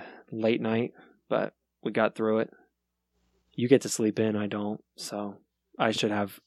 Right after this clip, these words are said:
a fun time getting up tomorrow morning. Um, uh, l-,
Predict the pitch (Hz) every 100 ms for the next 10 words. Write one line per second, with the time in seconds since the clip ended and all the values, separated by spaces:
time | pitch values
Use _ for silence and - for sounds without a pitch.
0 | - - 120 107 104 104 107 107 104 -
1 | 101 101 104 104 110 117 _ _ _ -
2 | - - 110 104 101 101 101 _ _ _
3 | _ - - _ _ _ _ _ _ _
4 | _ _ _ - 110 101 98 98 98 101
5 | 104 104